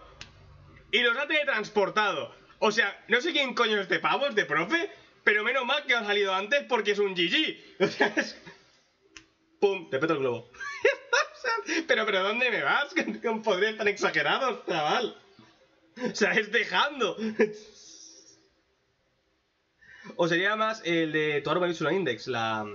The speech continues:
las putas mierda esa, no me acuerdo el nombre. Eh, pero bueno, y vemos como el profe, el, el, el este, le dice que, eh, básicamente, eh, activa la orden ochocientos setenta y siete barra activa.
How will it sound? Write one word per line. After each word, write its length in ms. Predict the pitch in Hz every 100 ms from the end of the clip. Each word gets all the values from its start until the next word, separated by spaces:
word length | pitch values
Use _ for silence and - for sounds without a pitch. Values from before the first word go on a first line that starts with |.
| 101 _ _ _ _ _
las 120 | - -
putas 300 | 143 143 120
mierda 420 | 120 123 135 143
esa, 160 | 120 98 _
no 60 | -
me 40 |
acuerdo 180 | 113 120
el 60 | 120
nombre. 200 | 120 104 - - - -
Eh, 240 | 165 170
pero 140 | 165 175
bueno, 220 | 175 113 - -
y 100 | 180
vemos 240 | 220 254
como 220 | - 233 220
el 120 | 208
profe, 520 | 220 202 202 185 156
el, 200 | 143 135
el, 240 | 147 151
el 140 | 147 143
este, 380 | 170 - 214 214
le 100 | 151
dice 280 | 156 165 160
que, 200 | 143 139
eh, 680 | 135 131 127 127 123 117 - - -
básicamente, 640 | 170 208 220 226 233 214 - - -
eh, 720 | 180 190 190 190 190 190 185 175
activa 340 | 175 226 233
la 120 | 214
orden 220 | 226 214
ochocientos 400 | 202 180 202 202
setenta 180 | 185 175
y 40 | 165
siete 320 | 196 180 165
barra 400 | 143 170 170 160
activa. 500 | 156 170 170 165